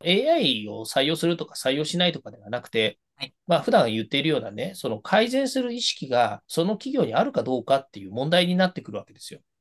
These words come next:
Speaker 2: うーん。
Speaker 1: で、ことさら言うわけではないですけど、
Speaker 2: はい。
Speaker 1: やっぱり製造業って、
Speaker 2: はい。
Speaker 1: もともと改善の意識って高いんですよね。
Speaker 2: まあ、そうですね。はい。
Speaker 1: うん。あの、なぜなぜなぜの無駄をなんか排除するっていうね、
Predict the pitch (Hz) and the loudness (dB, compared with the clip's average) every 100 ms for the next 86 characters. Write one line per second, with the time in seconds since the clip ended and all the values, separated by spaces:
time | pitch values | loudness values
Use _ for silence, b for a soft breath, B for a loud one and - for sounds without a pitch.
0 | - 113 117 117 113 113 110 107 110 - | -12 -8 -6 -6 -8 -8 -8 -10 -12 -18
1 | _ - 190 214 269 277 320 294 285 285 | _ -8 -6 -4 -2 2 6 6 4 4
2 | 277 214 147 120 117 104 104 - 98 107 | 4 6 6 6 2 0 -6 -10 -8 -6
3 | 98 - _ - 185 339 311 170 110 - | -6 -10 _ -4 0 2 2 0 -4 -4
4 | - 269 285 311 135 101 - - 123 107 | 0 0 2 2 2 -4 -6 -2 2 2
5 | - _ - 151 233 240 233 240 - _ | 0 _ -6 -2 0 0 2 2 0 _
6 | - 240 262 302 285 262 262 - 117 - | 2 2 2 -2 -2 -2 -2 -4 -6 -14
7 | - 107 160 110 107 - 113 170 - _ | -14 0 2 2 -6 -12 -8 -10 -10 _
8 | - 135 170 143 104 98 95 101 104 123 | -6 -2 -2 -2 -4 -8 -8 -4 -4 -6
9 | - - 147 165 240 233 160 135 120 120 | -6 -4 -2 4 4 6 6 6 4 2
10 | 131 131 104 110 135 180 190 185 - 147 | 2 0 -4 -4 2 4 4 2 -2 -6
11 | 160 165 - 160 113 101 101 107 - 110 | -2 0 0 -2 -2 -8 -14 -16 -16 -12
12 | 110 139 185 | -2 -2 -2